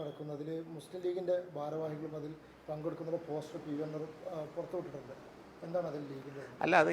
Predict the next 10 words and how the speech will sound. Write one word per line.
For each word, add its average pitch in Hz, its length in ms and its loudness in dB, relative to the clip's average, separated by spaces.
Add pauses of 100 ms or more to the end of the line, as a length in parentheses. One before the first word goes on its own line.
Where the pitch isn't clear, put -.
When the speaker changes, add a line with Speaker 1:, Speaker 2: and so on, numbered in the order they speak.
Speaker 2:
ഇത് 175 100 2 (280)
യു 180 160 6
ഡി 214 120 6
എഫ് 214 180 2
തീരുമാനിക്കേണ്ട 185 600 2 (300)
ഒരു 151 160 6
വിഷയം 139 360 2 (200)
എന്നുള്ള 127 380 4
നിലക്കാണ് 117 480 4 (160)
നമ്മൾ 107 220 2